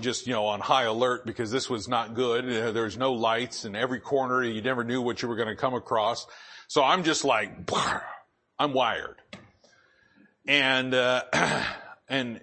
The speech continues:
and, and we come to a point where I, I get to the records room and I realize that it's gonna be a futile attempt to try to find the records in there because the, the record boxes had fallen over and everything was spilled everywhere and it just was a mess.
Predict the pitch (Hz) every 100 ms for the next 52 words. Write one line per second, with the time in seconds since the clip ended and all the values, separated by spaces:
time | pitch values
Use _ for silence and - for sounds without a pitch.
0 | - 123 120 113 123 123 110 190 190 175
1 | 143 156 160 139 131 120 110 - - -
2 | - - 123 120 110 110 113 127 147 156
3 | 139 139 131 127 110 135 127 123 113 110
4 | 147 143 131 135 110 120 113 - 120 110
5 | 107 - 165 143 127 - 139 113 98 135
6 | 113 - 123 113 117 131 135 117 120 120
7 | 120 117 113 107 120 107 90 107 95 -
8 | - - - 117 135 139 117 120 117 120
9 | 110 107 92 123 117 117 131 127 120 123
10 | 120 107 104 117 117 110 104 - 147 139
11 | 123 117 123 117 113 113 113 104 101 104
12 | 120 - 98 101 95 104 123 131 123 -
13 | -